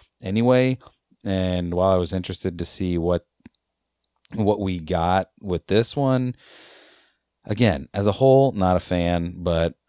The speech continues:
again, also, again, willing to go back after twenty years and be like, "You know, <laughs> maybe I was a little quick to judge." <laughs>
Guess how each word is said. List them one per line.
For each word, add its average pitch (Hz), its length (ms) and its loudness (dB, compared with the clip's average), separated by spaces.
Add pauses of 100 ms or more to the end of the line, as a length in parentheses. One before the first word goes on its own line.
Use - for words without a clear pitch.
(120)
again, 82 320 -6
also, 85 420 0
again, 82 500 -2 (160)
willing 87 380 -2
to 90 120 -4
go 87 180 0
back 82 480 0 (260)
after 85 280 -2
twenty 85 300 -2
years 82 380 -2
and 85 140 -8
be 85 80 -2
like, 82 340 -2
"You 156 140 -4
know, 143 380 2 (640)
<laughs> 165 300 0 (480)
maybe 151 640 2
I 117 60 6
was 113 200 6
a 107 80 -2
little 107 380 0
quick - 320 -6
to 78 120 -8
judge." - 520 -14 (300)
<laughs> 233 100 -2